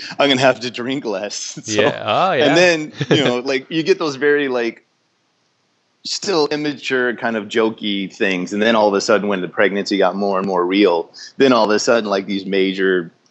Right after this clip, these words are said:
Speaker 2: emotional and psychological changes started coming over, and it was, it was great. Like, it, even, even when we first found out we were pregnant, it was still kind of a jokey, like, "Oh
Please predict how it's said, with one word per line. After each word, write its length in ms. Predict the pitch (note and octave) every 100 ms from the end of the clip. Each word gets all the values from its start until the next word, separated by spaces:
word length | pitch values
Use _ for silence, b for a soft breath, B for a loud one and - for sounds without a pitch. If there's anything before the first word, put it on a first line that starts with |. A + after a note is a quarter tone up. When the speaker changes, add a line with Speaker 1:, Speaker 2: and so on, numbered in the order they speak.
| _
Speaker 2:
emotional 580 | A#2+ G2+ G2 - G2+ F2
and 80 | F2+
psychological 640 | F#2+ F#2 F#2 F2+ F#2 F#2
changes 400 | - G2 F#2 F2
started 320 | - F2+ E2
coming 260 | - F#2 F#2
over, 240 | F#2 F2
and 120 | F2
it 60 | F#2
was, 180 | F#2 - _ b b b -
it 80 |
was 140 | G2+ F#2
great. 300 | G#2 G2 F2+
Like, 220 | F#2 F#2
it, 200 | - B2 -
even, 480 | D3 D#3 C#3 A#2 - _ b b _ _ _
even 240 | - C3 C3+
when 80 | B2
we 100 | A2
first 280 | - A#2+ -
found 140 | A2
out 40 | G#2+
we 80 |
were 60 | F#2+
pregnant, 360 | A2 G#2+ G2 -
it 60 |
was 140 | A#2+ G#2+
still 220 | - B2+
kind 200 | A2 G#2+
of 80 | G#2
a 60 | G2
jokey, 440 | G2 G#2+ G#2 G#2
like, 140 | F#2 -
"Oh 300 | F3+ F2+